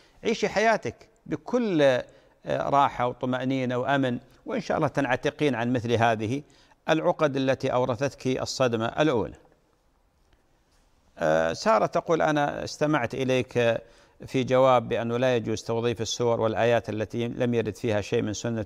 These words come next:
النبي عليه الصلاة والسلام." تقول: "بعض الرقاة يوصي بقراءة الصافات والزلزلة." تقول: "أنا أشعر بتأثير سورة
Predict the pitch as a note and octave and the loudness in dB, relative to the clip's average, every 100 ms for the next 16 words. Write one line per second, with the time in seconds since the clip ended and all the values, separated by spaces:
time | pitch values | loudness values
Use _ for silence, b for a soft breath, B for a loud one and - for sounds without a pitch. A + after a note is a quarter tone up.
0 | A2+ G#2+ G#2 G2 A2 A#2 - A#2+ A#2 - | -4 -2 0 0 2 0 0 0 0 -2
1 | A#2 E3 F#3 F#3 - F#3 F3+ C#3+ C3+ C3+ | -6 -4 -2 -2 -2 0 0 2 0 0
2 | D3+ C3+ B2 - b b b - E3 D3 | 2 2 0 -8 b b b -4 -2 -2
3 | C3+ C3 - C3 C3 A#2 A2+ - A#2+ - | -4 -6 -2 0 0 -2 -6 -6 -6 0
4 | C3 A2 A#2 G#2+ A#2+ A#2 A#2 G#2+ C3+ D3+ | 0 0 -4 -2 -2 -2 -2 -4 -4 0
5 | D#3 D3+ F3+ - C3+ B2 A#2 A#2+ A2+ C3+ | 0 0 0 -2 -2 -2 -2 -2 -2 -4
6 | - B2+ B2 | -2 -2 -2